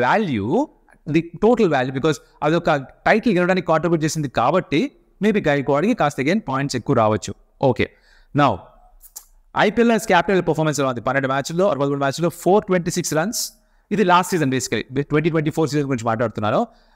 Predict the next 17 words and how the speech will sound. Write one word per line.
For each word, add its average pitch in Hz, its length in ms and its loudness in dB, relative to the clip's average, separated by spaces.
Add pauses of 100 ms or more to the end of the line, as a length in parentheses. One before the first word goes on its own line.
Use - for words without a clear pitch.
Uh, 113 120 -2
ట్వెల్వ్ 190 260 2
మ్యాచెస్లో 170 420 0
గిల్కి 160 300 0 (160)
ఫోర్ 156 180 0
ట్వంటీ 160 220 0
సిక్స్ 143 160 -6
రన్స్, 214 260 -2
థర్టీ 143 300 -2
ఎయిట్ 143 180 -6
పాయింట్ 139 220 -2
సెవెన్ 127 200 -2
యావరేజ్, 151 280 0
వన్ 131 120 -4
ఫార్టీ 127 200 -2
సెవెన్ 147 160 -2
స్ట్రైక్ 113 220 -2